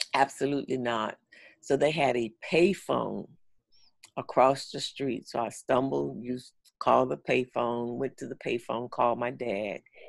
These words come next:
He came to get me. Took me to the only Black doctor in the town. And the doctor stitched me up and said, "You know, you, you're gonna have to stay home for a while 'cause they really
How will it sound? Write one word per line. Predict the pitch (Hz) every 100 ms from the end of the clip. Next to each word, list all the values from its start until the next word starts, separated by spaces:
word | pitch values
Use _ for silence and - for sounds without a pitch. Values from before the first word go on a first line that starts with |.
| -
He | 110
came | - 113 113 117 -
to |
get | - 127 110 -
me. | 98 - _ _ _ _ _ _ -
Took | - 160
me | 170
to | 165 175
the | 165
only | 151 160 165
Black | 127 147 135 131 - -
doctor | 127 120 _ - 120 - -
in | 131 123 123 120 - _ _ _
the | 147
town. | 131 135 113 113 107 - - _ - - -
And | 160 165
the |
doctor | 156 147 143 -
stitched | 135 - 143 135 -
me | 135 123
up | 123 117 -
and | 135
said, | - 127 135 -
"You | 165
know, | 156 147 147 _ _ _ - - -
you, | - 92 -
you're | 208 240
gonna | 202 156
have | 139
to | 135
stay | - 143
home | 143 151 156 143
for | 110
a | 110
while | 110 113 -
'cause | 110 107 -
they | 147
really | 131 123 110